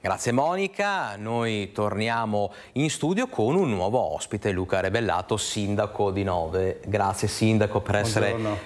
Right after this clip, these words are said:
Speaker 1: qui con noi oggi. E domanda subito a bruciapelo, eh, per quello che riguarda la tornata elettorale dell'otto nove giugno si è detto, eh, insomma, eh, le, le europee avrebbero fatto da traino per il voto. L'autonomia
Speaker 2: Sì.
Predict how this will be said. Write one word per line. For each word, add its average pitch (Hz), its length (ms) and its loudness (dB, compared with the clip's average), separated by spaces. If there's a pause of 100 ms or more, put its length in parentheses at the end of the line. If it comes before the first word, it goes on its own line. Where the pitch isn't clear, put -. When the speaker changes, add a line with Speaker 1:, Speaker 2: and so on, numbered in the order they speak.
(140)
Speaker 1:
qui 120 160 2
con 120 200 2
noi 127 280 2
oggi. 165 540 0 (240)
E 131 720 0
domanda 143 480 0
subito 147 420 -2
a 120 40 6
bruciapelo, 120 640 0 (300)
eh, 120 380 2
per 147 160 0
quello 175 180 2
che 165 100 0
riguarda 143 560 0
la 110 100 0
tornata 123 400 -2
elettorale 123 400 0
dell'otto 117 400 0
nove 120 240 0
giugno 147 500 2
si - 160 -2
è 117 60 2
detto, 135 600 2 (200)
eh, 113 540 0
insomma, 98 420 0
eh, 104 220 2
le, 113 440 2
le 107 180 2
europee 123 720 2
avrebbero 110 340 0
fatto 107 320 -2
da 101 140 2
traino 98 640 0
per 95 160 0
il 98 120 2
voto. 90 520 0 (840)
L'autonomia 143 920 2
Speaker 2:
Sì. 95 180 -4